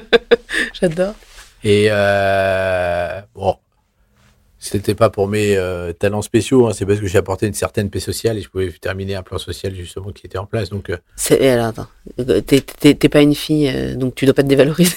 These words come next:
Speaker 1: <laughs>
Speaker 2: Non, non, mais je me
Speaker 1: systématiquement.
Speaker 2: dévalorise pas, mais je, je sais très bien pourquoi j'y étais. Euh, m-, mais, euh, non, mais c'est, c'est étrange d'avoir fait tout ça si vite. Et, euh,
Speaker 1: Ouais.
Speaker 2: avec cette, euh, maladie, euh, qui me courait,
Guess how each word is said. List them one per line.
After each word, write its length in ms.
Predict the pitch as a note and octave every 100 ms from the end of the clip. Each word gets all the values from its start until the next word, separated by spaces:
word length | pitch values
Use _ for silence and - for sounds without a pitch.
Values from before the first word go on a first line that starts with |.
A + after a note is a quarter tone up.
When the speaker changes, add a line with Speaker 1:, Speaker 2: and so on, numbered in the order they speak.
| -
Speaker 1:
<laughs> 0 |
Speaker 2:
Non, 60 |
non, 80 | E3
mais 60 | F#3+
je 0 |
me 100 | G3+
Speaker 1:
systématiquement. 420 | G3 E3 C3+ C#3+
Speaker 2:
dévalorise 440 | C#3+ D3+ F3+ F#3
pas, 160 | F3+ G3
mais 100 | D#3
je, 180 | A2+ B2
je 120 | G#2+
sais 160 | G2 G2
très 140 | -
bien 120 | G2+
pourquoi 220 | F#2 - F#2
j'y 120 | G2+
étais. 260 | G2 G2 - G2 _ _ _ - -
Euh, 340 | B2 A#2 A#2+ A#2
m-, 200 | C3+ C#3 - _ _ _ _ _ _ _ _ _ _ _
mais, 480 | B2+ B2+ C#3 C3+ B2+
euh, 380 | A#2+ A#2 A#2 G#2 C#3
non, 120 | G#3
mais 80 | E3+
c'est, 220 | D3 C#3+
c'est 280 | - - D#3
étrange 380 | D3+ F3+ F#3+ E3+
d'avoir 240 | D3 C3
fait 100 | -
tout 180 | B2 D3
ça 360 | - F3 F#3+ - _ _ _ -
si 280 | - E3
vite. 380 | D3 D3+ - - _ _ _ _ _ _ -
Et, 160 | G#2 G#2
euh, 440 | G#2 G#2 G2+ G2+
Speaker 1:
Ouais. 220 | A#2 C3+ -
Speaker 2:
avec 300 | - G#2+ A#2
cette, 320 | - A2 -
euh, 340 | A2+ G#2 G#2 G#2
maladie, 500 | A2 G#2+ G2+ A2 A2+
euh, 140 | G2+
qui 140 | F#2 G2+
me 60 |
courait, 500 | G2 G2+ G2 G2 F2+